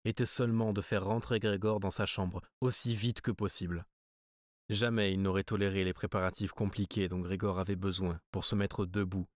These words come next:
et essayer de franchir la porte de cette manière. Il poussait au contraire Grégor, comme s'il n'avait eu aucun obstacle,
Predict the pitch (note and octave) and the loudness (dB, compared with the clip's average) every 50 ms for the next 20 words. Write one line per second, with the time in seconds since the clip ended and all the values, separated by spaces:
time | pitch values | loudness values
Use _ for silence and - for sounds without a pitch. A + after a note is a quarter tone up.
0 | _ _ - G#2+ G#2+ G2+ - A2+ G#2+ G#2+ G2+ G#2+ F#2+ - - G#2+ G2 - - G#2+ | _ _ -4 -2 -2 0 0 0 0 0 0 -2 -4 -2 -4 -4 -2 -2 -2 0
1 | F#2+ F#2+ F#2 - - - G2+ F2+ F2 G2+ F2+ - F#2+ E2+ F#2 F#2 F2 F2+ F2+ F2 | 0 0 -2 -2 -2 -2 -2 -2 0 -4 -4 -4 -4 -2 -2 -2 0 0 0 -2
2 | F2 - - _ _ _ _ _ _ _ _ _ _ _ _ _ _ _ _ _ | -4 -6 -8 _ _ _ _ _ _ _ _ _ _ _ _ _ _ _ _ _
3 | _ - A2 G#2 - A#2+ A#2+ - - B2+ A2+ - B2 A2 - - A#2 A2 G2 G2+ | _ -2 -2 -2 0 0 0 2 2 2 2 2 0 -2 0 2 0 0 2 2
4 | A2 G#2+ G2+ G2 F#2 F2+ F2 - - _ _ _ _ _ _ _ _ _ _ - | 0 2 2 2 2 2 0 -6 -12 _ _ _ _ _ _ _ _ _ _ -2
5 | - G#2+ G#2+ G#2 - - A2+ G#2+ A2 A#2 A2+ A2+ A2 G#2 A2+ A2 A2 A#2+ C3+ - | 0 0 0 0 0 2 2 2 4 4 4 2 2 2 2 2 4 2 2 2
6 | - B2 - - A#2+ A2 G#2 G#2 F#2 - - - - F#2 F2 - - F#2 F2+ - | 0 -2 0 0 -2 0 0 0 0 -2 -6 -2 -2 -2 -2 -2 -6 -8 -8 -10